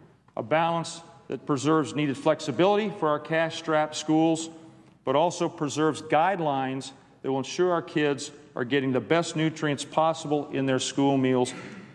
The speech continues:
including from the potato. So instead of pointing fingers, we need to provide common sense solutions that help schools, kids, and their parents make wise choices that in turn will make a healthier America.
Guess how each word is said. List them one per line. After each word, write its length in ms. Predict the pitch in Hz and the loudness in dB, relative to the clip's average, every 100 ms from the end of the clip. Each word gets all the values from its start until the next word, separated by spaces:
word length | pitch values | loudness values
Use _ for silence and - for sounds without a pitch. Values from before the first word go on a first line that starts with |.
| - | -8
including 680 | 131 123 - 170 160 151 135 | -4 -2 4 6 6 0 -6
from 400 | - 147 143 135 | -2 0 2 2
the 140 | 117 123 | 0 0
potato. 540 | 135 127 156 147 110 95 - - - _ _ _ - - _ | 0 0 2 2 0 -6 -12 -20 -20 _ _ _ -20 -20 _
So 160 | - 156 | 0 2
instead 300 | - 185 202 | 4 4 4
of 140 | - | 2
pointing 280 | 190 196 180 | 2 2 0
fingers, 640 | - 240 214 190 208 - - - - _ _ - | 0 0 2 0 -2 -6 -12 -20 -20 _ _ -4
we 100 | 160 | 0
need 160 | 180 | 0
to 40 | 156 | -2
provide 380 | 156 165 160 - | 2 2 2 2
common 300 | 170 185 175 | 0 2 -2
sense 280 | - 175 | -4 -4
solutions 540 | - 156 156 156 160 131 | 0 2 2 0 -2 -2
that 120 | 120 | 0
help 360 | 131 131 - - | 0 0 -6 -12
schools, 560 | - 185 185 175 175 - | -2 4 6 6 2 -6
kids, 380 | - 165 160 160 | 0 2 2 0
and 260 | - 139 131 | -6 -2 0
their 120 | 131 | 0
parents 640 | - 170 185 170 160 - - - - _ _ - | 0 2 4 2 0 -8 -14 -20 -20 _ _ -4
make 160 | 127 127 | -4 0
wise 480 | 123 151 175 180 | 2 4 4 0
choices 600 | - 160 156 147 151 135 | -2 0 0 0 -4 -6
that 160 | 131 131 | -2 0
in 80 | 127 | -2
turn 360 | - 156 151 - - - - _ _ 131 | 0 0 0 -6 -16 -20 -20 _ _ -2
will 80 | |
make 220 | 135 139 131 | 0 0 0
a 100 | 120 | 2
healthier 500 | 139 139 139 127 113 | 4 4 2 0 2
America. 540 | 117 120 120 - - | 0 0 0 -2 -14